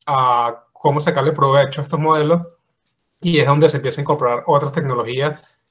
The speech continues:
que antes no se pensaban que eran bim, pero una de ellas es, por ejemplo, algo que yo comencé a hacer también cuando com-, en el área de construcción, que es utilizar drones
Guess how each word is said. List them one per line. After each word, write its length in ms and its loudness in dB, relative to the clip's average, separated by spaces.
que 120 2
antes 300 -2
no 140 2
se 120 -4
pensaban 380 -2
que 100 -4
eran 240 -2
bim, 380 -4
pero 560 2
una 280 0
de 100 2
ellas 180 0
es, 60 -6
por 120 -4
ejemplo, 420 -4
algo 220 -4
que 120 -4
yo 460 0
comencé 340 0
a 20 -4
hacer 180 -4
también 300 0
cuando 220 -2
com-, 240 -10
en 180 -8
el 100 -8
área 180 -4
de 60 -2
construcción, 460 -2
que 80 -6
es 60 -4
utilizar 520 -6
drones 580 0